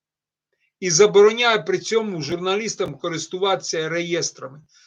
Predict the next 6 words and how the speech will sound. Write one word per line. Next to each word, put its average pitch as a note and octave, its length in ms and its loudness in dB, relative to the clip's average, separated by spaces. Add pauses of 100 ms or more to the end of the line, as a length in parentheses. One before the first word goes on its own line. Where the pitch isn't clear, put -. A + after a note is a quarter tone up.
Себто, A#3+ 420 4
якщо G#3 320 6
ти G#3 160 0
хочеш F#3+ 440 2
знайти F3 460 -4
корупціонера, G#3 920 0